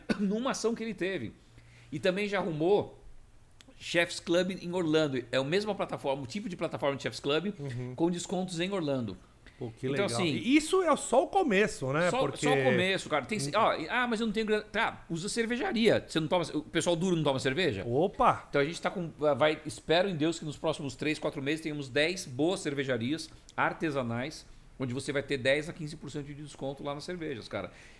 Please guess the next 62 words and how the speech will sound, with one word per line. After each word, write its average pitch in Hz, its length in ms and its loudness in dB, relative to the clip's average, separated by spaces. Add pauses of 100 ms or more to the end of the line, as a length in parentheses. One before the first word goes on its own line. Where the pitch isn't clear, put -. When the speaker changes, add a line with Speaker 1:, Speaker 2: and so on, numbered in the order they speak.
Speaker 1:
E 127 100 2
a 151 40 6
ideia 156 320 2
é 180 40 -2
ter 180 120 -2
do 180 100 -4
Brasil 175 260 0
inteiro. 196 460 0 (200)
Porque - 120 -10
o 151 60 0
cara 202 200 0
que 208 120 -2
ama 185 120 -2
cerveja, 131 720 -2
ele 170 180 0
ama 202 200 0
cerveja. 208 440 -4
Então 117 100 -6
Speaker 2:
Sim. 156 40 -4
Speaker 1:
ele 143 80 -2
vai 180 80 0
querer 196 220 0
trazer 202 220 -4
de 202 40 -8
qualquer 202 220 -2
lugar 185 120 -2
pra 196 80 -8
experimentar. 202 600 -4
Speaker 2:
Sim, 104 140 -4 (120)
Speaker 1:
O 139 60 -6
Speaker 2:
sim. 117 80 -6
Speaker 1:
tipo 151 160 -6
que 156 60 -8
o 143 40 -4
cara 151 200 0
fez, 151 420 0
não 135 60 -4
sei 123 140 -4
o - 20 -6
que - 80 -4
lá. 151 260 -2 (300)
Então 302 120 -6
tem 277 160 -6
tantas 320 320 -2
vantagens, 156 600 2
cara, 139 200 2
que - 80 -4
eu 190 40 0
acho 180 100 -4
que 190 80 -6
logo 196 280 0
as 208 80 -6
pessoas 202 240 -8
vão 202 100 0
entender 185 360 0
o 175 60 2
que 143 80 -4
é - 20 0
o - 20 0
Espaço 113 280 -4
do 107 60 -8
Viajante. 110 480 -2